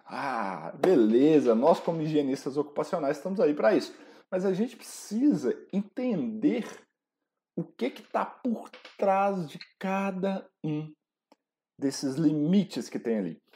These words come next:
Não sei se vocês já tiveram a curiosidade de procurar algodão na nossa fatídica N R quinze, mas a gente não encontra nem no anexo doze,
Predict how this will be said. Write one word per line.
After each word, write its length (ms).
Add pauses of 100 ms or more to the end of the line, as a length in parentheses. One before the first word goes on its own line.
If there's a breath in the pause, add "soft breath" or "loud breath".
(460 loud breath)
Não 80
sei 160
se 140
vocês 360
já 160
tiveram 360
a 40
curiosidade 640
de 60
procurar 760
algodão 600
na 120
nossa 480 (920)
fatídica 880
N 280
R 200
quinze, 460
mas 320
a 80
gente 260
não 140
encontra 480
nem 160
no 100
anexo 380
doze, 420